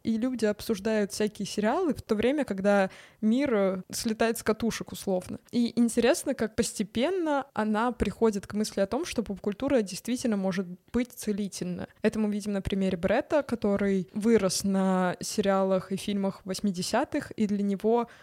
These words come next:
по сути, некоторые фильмы заменили семью.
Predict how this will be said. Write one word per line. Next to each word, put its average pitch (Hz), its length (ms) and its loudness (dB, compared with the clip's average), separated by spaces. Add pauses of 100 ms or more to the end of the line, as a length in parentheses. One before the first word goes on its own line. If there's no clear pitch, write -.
(120)
по 202 100 6
сути, 202 580 -2 (240)
некоторые 220 400 2
фильмы 247 300 0
заменили 202 400 -2
семью. 208 400 0